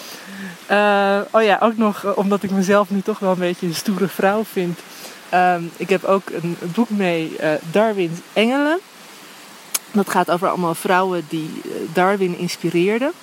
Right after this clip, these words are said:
En, eh, het is een beetje zelfpropaganda, want ik heb er ook een hoofdstuk in geschreven, eh, over Marianne North, een botanicus. Maar ik ben nu alle andere hoofdstukken aan het lezen. En, nou ja, ik vind dat er dus heel veel leuke, stoere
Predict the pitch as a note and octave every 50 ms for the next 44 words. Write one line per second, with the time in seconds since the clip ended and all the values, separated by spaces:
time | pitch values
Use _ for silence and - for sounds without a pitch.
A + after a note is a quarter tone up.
0 | - - - - - - - - - - - F3+ F#3 F3+ F3+ F3+ F3 E3+ E3 E3+
1 | - - D#3+ D#3 C#3+ D#3+ G#3 G3 A#3+ G#3+ G3 A3 C#4 C4 A#3+ F#3+ - G3 G3+ G#3
2 | G3+ - A3 G3 - F#3 F3+ - F#3 F3+ F#3+ F3+ E3+ E3 - - A#3+ - G3 E3
3 | D3+ E3 - E3+ G#3+ B3 D4 B3+ A#3 B3 B3+ - - - A3 - - A3 G#3+ G#3
4 | G3+ G3 - - G#3+ G3+ G3+ G#3 G#3+ - - A#3+ B3+ B3+ - - - - - -
5 | - - - - F3 F3 F3 E3 - D#3+ E3+ E3 - E3+ E3 F3+ F3 E3+ E3+ E3
6 | D#3 D3+ D#3 D#3+ E3 F3 G3 A#3+ C#4 - - - E3+ E3 E3+ D#3+ E3 D#3 - F3+
7 | F3 G3+ A3 A#3+ A3+ - C4+ D4 D#4 - - - - - - - - - - -
8 | - - E3+ E3+ F3+ F3+ F3+ F3+ F3+ F3 - - - - - G3 F3+ F3 G3+ F#3+
9 | F#3+ G#3+ A#3 A3 - G3 F#3 - - - D4+ C4+ F3 E3 D#3+ E3 E3 - - -
10 | E3 D3+ - - E3 E3 D#3+ D3+ D3 D3 D3+ D#3+ - - - - D#3 E3+ F3 E3+
11 | - - - - - - F#3+ F3 D#3 C#3+ - - - F3 - - - F#3 E3 D#3+
12 | - - - - - - - - F3 D#3 E3 E3 - E3+ D3+ D#3 F3+ G#3 D#3+ D#3+
13 | D#3 - - D#3 E3 E3 E3+ - - D#3+ D#3 D#3+ - - E3+ E3 D#3+ E3 F3 F3
14 | - D#3+ D#3+ F3 - - - - G3+ F#3 F#3 F#3 E3+ E3